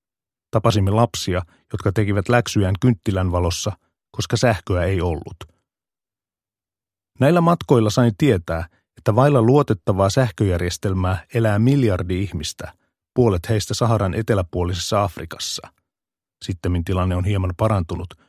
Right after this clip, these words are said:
Nykyään noin kahdeksansadankuudellakymmenellä miljoonalla ihmisellä ei ole sähköä.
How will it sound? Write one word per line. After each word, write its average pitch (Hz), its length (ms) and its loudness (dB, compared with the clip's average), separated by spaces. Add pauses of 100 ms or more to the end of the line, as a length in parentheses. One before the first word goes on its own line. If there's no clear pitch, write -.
(180)
Nykyään 98 360 2
noin 98 200 0
kahdeksansadankuudellakymmenellä 98 1600 0
miljoonalla 98 480 0
ihmisellä 92 500 -4
ei 92 140 -2
ole 87 120 -2
sähköä. - 580 -10